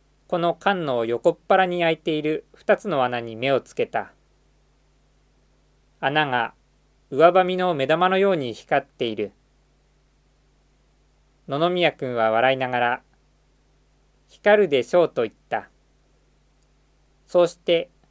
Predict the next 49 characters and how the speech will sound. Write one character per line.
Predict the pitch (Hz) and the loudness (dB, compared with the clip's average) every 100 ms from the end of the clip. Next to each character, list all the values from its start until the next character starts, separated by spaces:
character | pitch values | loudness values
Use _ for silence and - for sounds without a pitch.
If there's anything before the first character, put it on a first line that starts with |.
| _ _ _ | _ _ _
こ | - 196 | 0 2
う | |
い | 185 196 | 4 2
う | 180 | 2
説 | 156 - 175 | -2 -4 -4
明 | 175 170 | -2 0
を | 151 | -2
し | - | -6
て | 143 | -4
く | |
れ | 131 | -2
た。 | 123 117 110 _ _ _ _ _ _ _ _ _ _ _ _ _ _ _ _ _ _ _ _ _ _ _ _ _ _ _ _ _ _ _ _ _ _ _ | -2 -4 -6 _ _ _ _ _ _ _ _ _ _ _ _ _ _ _ _ _ _ _ _ _ _ _ _ _ _ _ _ _ _ _ _ _ _ _
「昼 | - 233 269 | -10 -6 -6
間 | 285 | -6
の | 277 277 | -4 -6
う | |
ち | 277 269 | -6 -8
に | 269 269 247 _ | -8 -8 -10 _
あ | 196 | -6
ん | 240 254 | -4 -2
な | 262 | -2
支 | 220 | -2
度 | 277 262 277 | -4 -2 0
を | 262 | 0
し | 262 | 0
て | 262 | 0
お | 247 | 0
い | 226 | 0
て、 | - 180 175 _ _ _ _ _ _ _ _ _ _ | -4 -4 -4 _ _ _ _ _ _ _ _ _ _
夜 | 247 302 | 0 0
に | 285 220 | -2 -2
な | 180 | -4
っ | - _ | -6 _
て、 | 180 175 - _ _ _ _ _ _ _ | -4 -4 -8 _ _ _ _ _ _ _
交 | - 247 247 | 0 0 0
通 | 254 247 247 | 0 4 4
そ | 247 247 | 2 -4
の | 285 | -4
他 | 285 | -4
の | 240 196 | -2 -4
活 | - 175 190 | -6 -8 0
動 | 220 214 | 2 4
が | 226 | 2
鈍 | 214 233 247 | 0 -4 -6
く | 262 | -6
な | 214 202 | -4 -2
る | 180 | -2
頃 | 196 180 | 0 0
に、 | 175 160 160 | 0 -4 -10